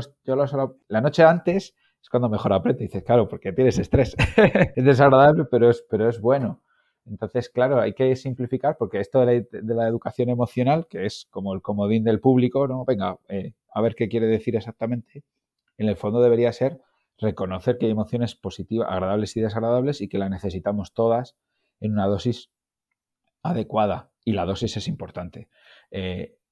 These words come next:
la, la emoción intensa bloquea la, la, mm, la memoria de trabajo. Ah, hablábamos de teorías.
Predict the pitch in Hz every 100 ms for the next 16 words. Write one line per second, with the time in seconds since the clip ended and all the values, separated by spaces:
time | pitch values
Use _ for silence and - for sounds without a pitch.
0 | _ _ 110 98 - 110 110 107 - 127
1 | 131 127 113 143 135 - 147 165 _ _
2 | _ 110 101 - 131 131 123 113 110 107
3 | - _ - 104 92 87 _ 95 87 87
4 | 87 _ 95 92 92 107 110 98 98 110
5 | 123 131 139 175 - _ _ _ _ -
6 | 101 95 101 107 110 104 107 110 101 113
7 | 113 110 107